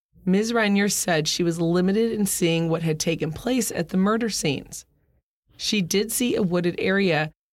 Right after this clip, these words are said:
where she believed the two children were being held.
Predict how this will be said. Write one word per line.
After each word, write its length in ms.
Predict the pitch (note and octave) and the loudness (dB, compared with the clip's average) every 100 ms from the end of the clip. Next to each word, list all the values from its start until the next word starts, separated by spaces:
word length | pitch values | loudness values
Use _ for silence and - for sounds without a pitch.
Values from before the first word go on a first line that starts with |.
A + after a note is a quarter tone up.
| - | -4
where 120 | F3 | -2
she 260 | - G3 | 0 0
believed 680 | F#3 G#3 F3+ D#3+ D#3 D#3 - | 0 -2 0 0 -2 -4 -4
the 120 | E3+ | -4
two 260 | D#3 - F3 | -2 -2 -4
children 480 | - E3 D#3 D#3+ D#3+ | -2 -2 -2 -2 -2
were 140 | D#3 | -2
being 240 | D#3 C#3 | -2 -2
held. 440 | C#3+ - F3 C3+ | -4 -2 -2 -2